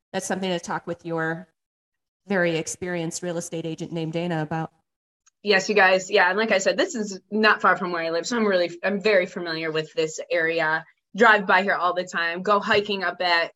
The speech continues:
Speaker 2: McDowell Mountain Preserve. And I can definitely help negotiate through some of those things with us, with, with anybody. Um, but those are our homes I wanted to spotlight, you guys. And there's a lot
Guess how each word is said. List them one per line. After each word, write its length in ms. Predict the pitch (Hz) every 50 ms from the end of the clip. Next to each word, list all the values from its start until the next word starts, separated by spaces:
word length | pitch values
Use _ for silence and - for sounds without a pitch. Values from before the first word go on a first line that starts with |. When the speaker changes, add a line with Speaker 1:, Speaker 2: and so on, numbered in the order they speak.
| _ 190
Speaker 2:
McDowell 460 | 202 196 - 196 170 170 165 165 165
Mountain 320 | 165 151 156 - 165 170 160
Preserve. 540 | - 180 170 170 160 160 160 160 160 156 160 _ _ _ _ _ _ _ _ _ _
And 680 | 180 180 170 170 165 160 160 160 160 165 165 175 180 - -
I 80 | 165 170
can 240 | - - 170 160
definitely 680 | 160 165 143 - - 165 151 139 - - 156 156 147 151
help 280 | 160 160 165 160 135 98
negotiate 580 | 147 147 143 139 139 147 - 143 131 123 - _
through 160 | - 147 123
some 220 | - - - 143 135
of 80 | 131
those 180 | 139 131 - -
things 320 | - 127 123 143 156 -
with 140 | - - 175
us, 200 | 143 156 160 - _
with, 200 | 156 156 156 156 _ _ _
with 140 | 160 165 160
anybody. 460 | 131 139 131 131 135 135 139 139 _ _ _ _ _ _ _ _ - _ -
Um, 460 | 208 208 196 190 185 185 185 190 185 - _ _ _
but 160 | 226 214 220
those 240 | 247 262 294 359 -
are 200 | 466 523 480 359
our 60 | 294
homes 280 | 226 262 285 285 262 277
I 60 | 240
wanted 260 | 233 226 220 214 208
to 60 | 202
spotlight, 520 | 196 - - 190 180 - - 156 147 - -
you 80 | 165
guys. 300 | 160 143 135 135 156 156
And 120 | 175 185 190
there's 220 | 208 220 240 240
a 80 | 285 269
lot 320 | 269 269 247 196 -